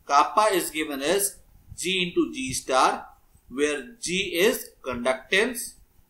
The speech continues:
हम लोग उसको G को बोलेंगे conductance जो दिया हुआ है, and G star को हम लोग बोलेंगे cell constant, वो भी दिया हुआ है। ओके,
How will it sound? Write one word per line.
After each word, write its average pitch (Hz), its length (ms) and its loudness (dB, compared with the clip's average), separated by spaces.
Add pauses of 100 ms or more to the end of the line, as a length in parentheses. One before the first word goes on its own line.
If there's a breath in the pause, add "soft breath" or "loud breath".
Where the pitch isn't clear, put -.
(140)
हम 123 140 -6
लोग 139 80 -4
उसको 127 220 -8
G 143 100 -8
को 131 100 -12
बोलेंगे 135 300 -4
conductance 127 920 -4 (180)
जो 107 180 -14
दिया 117 280 0
हुआ 165 320 0
है, 220 180 0 (2000)
and 190 300 2
G 233 120 0 (100)
star 196 280 2
को 180 120 0
हम 165 60 -8
लोग 151 120 -6
बोलेंगे 135 340 -4
cell 143 280 -2
constant, 160 680 -2 (240)
वो 127 320 -4
भी - 240 0
दिया 147 200 2
हुआ 98 280 0
है। - 80 -20 (1040)
ओके, 196 320 4